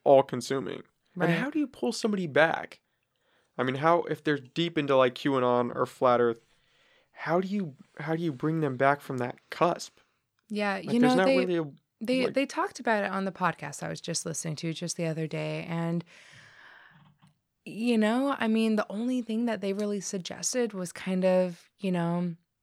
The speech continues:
Speaker 2: just show people that, you know, don't break off ties completely, right? You know, show,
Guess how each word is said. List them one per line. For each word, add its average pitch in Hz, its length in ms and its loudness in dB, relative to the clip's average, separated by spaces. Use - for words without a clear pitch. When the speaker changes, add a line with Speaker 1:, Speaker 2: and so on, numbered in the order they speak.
Speaker 2:
just 220 180 -4
show 226 280 2
people 240 800 0
that, 180 540 0
you 196 120 -2
know, 196 120 4
don't 202 320 2
break 185 200 0
off 151 320 0
ties 147 280 -2
completely, 147 500 -4
right? 147 340 -4
You 170 100 -2
know, 151 340 -2
show, 185 500 4